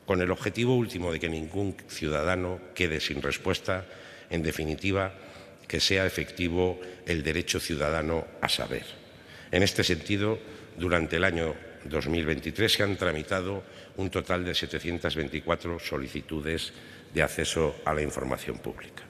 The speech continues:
Por todos estos motivos que les he expuesto y para concluir, ver la transformación de los datos que ofrecemos en proyectos concretos,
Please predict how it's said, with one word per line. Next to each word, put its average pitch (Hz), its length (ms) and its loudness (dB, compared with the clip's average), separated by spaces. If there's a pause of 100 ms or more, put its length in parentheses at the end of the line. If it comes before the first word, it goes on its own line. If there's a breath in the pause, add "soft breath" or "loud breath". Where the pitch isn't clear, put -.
(840 loud breath)
Por 95 160 6
todos 131 260 6
estos 120 240 2
motivos 101 380 2
que 92 80 0
les 82 120 2
he 90 60 4
expuesto 113 380 2
y 104 40 6
para 82 240 2
concluir, 87 720 -2 (460 loud breath)
ver 95 280 2
la 95 100 4
transformación 85 720 -4
de 92 80 -4
los 82 160 -4
datos 82 320 -2
que 80 100 -4
ofrecemos 78 760 0
en 80 180 0
proyectos 80 440 0
concretos, 107 800 -2